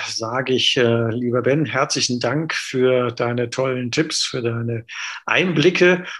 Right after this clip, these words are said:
und, äh, ja, für das Teilhaben lassen. Wie kriegt man dann das Pastoralreferent <laughs> und Podcaster und Spezialist zum Thema Zeit, wie kriegt man das unter einen Hut?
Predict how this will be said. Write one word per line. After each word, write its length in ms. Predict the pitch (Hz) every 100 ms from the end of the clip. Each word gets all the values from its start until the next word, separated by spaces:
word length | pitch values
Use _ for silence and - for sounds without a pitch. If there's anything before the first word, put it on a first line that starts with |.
| _
und, 360 | 131 139 - 131
äh, 260 | 127 120
ja, 300 | 117 120 131
für 140 | - 131
das 140 | 117
Teilhaben 500 | - 139 139 135 123
lassen. 320 | 127 139 143
Wie 80 | 127
kriegt 360 | - - 143 -
man 160 | 139
dann 80 | 113
das 120 | 117 - - -
Pastoralreferent 1300 | 127 - 131 123 143 151 147 - 117 135 120 - -
<laughs> 20 |
und 180 | 175 - _ _ 151 -
Podcaster 680 | 160 160 - 131 131 - 120 - - -
und 120 | 135 127
Spezialist 560 | - - 123 139 135
zum 120 | 123
Thema 320 | 113 127 123 117
Zeit, 320 | - 123 123
wie 100 | 120
kriegt 280 | - - -
man 80 | 110
das 180 | 117
unter 300 | - 120 127
einen 280 | 113 117 120
Hut? 220 | 135 202